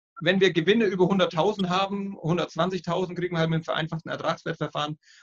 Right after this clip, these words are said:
auch nicht mehr so wirklich die Unternehmenswerte auf Null. Und dann muss man im Zweifel mit denen diskutieren und wie man halt solche Dienstleistungsbusiness, solches, solche persönlichen Business, Personenmarken bewertet, ist so ein, ist so, so schwierig. Aber wenn die Personenmarke jetzt, weil es es kombiniert mit E-Books und Online-Kursen,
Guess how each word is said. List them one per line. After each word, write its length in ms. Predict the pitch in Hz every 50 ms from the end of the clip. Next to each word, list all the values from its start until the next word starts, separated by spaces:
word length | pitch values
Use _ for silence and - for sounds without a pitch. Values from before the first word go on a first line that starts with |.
| _ -
auch 240 | - 139 160 156 156
nicht 240 | 160 160 147 135
mehr 140 | 160 147 143
so 140 | - 156 147
wirklich 360 | 156 156 - 156 151 147 -
die 160 | - 147 139
Unternehmenswerte 640 | 147 156 143 139 139 143 143 135 - 135 135 131 104 107
auf 140 | 131 - -
Null. 380 | 156 156 180 202 208 220 214 - _ _ _ _ _
Und 180 | - 147 147 147
dann 100 | 160 175
muss 160 | 185 190 175
man 140 | 185 175 175
im 120 | 170 165
Zweifel 340 | 165 - 151 156 165 165 165
mit 160 | 160 160 160
denen 100 | 160 151
diskutieren 520 | 151 156 147 - 151 - - - 202 202 175
und 120 | 165 160
wie 80 | 180 185
man 160 | 170 160 156
halt 160 | 156 151 151
solche 300 | 156 170 156 147 - 139
Dienstleistungsbusiness, 1040 | 127 - 185 214 254 - - 165 139 135 - - 135 123 - - 135 - - 123 -
solches, 420 | - 131 135 127 143 135 123 - _ _ _ _ _
solche 240 | - 160 143 151 -
persönlichen 600 | 156 143 - - 185 202 214 208 185 165 165 160
Business, 300 | 147 - - 127 - -
Personenmarken 840 | 143 131 - - 180 202 202 185 151 135 131 131 131 127 127 123
bewertet, 500 | - 131 117 135 151 170 180 175 160 160
ist 120 | 147 -
so 140 | - 143 139
ein, 240 | 135 139 131 127 _ _ - _ _ -
ist 180 | 139 - -
so, 240 | - 175 180 208 214
so 160 | 202 - 185
schwierig. 500 | 165 - - 180 196 220 226 190 156 -
Aber 160 | 135 135 135 135
wenn 120 | 143 143
die 80 | 143 -
Personenmarke 920 | 139 139 - - 190 214 202 190 170 143 139 131 127 - 123 120 123 123
jetzt, 200 | 123 123 - -
weil 120 | - 131 135
es 60 | 127
es 120 | 139 -
kombiniert 420 | - 156 147 147 - 170 190 190 -
mit 160 | 151 - - -
E-Books 460 | 175 202 185 - 156 131 123 - -
und 200 | 135 131 127 -
Online-Kursen, 800 | 151 175 190 185 165 147 127 - - 135 127 127 - 123 117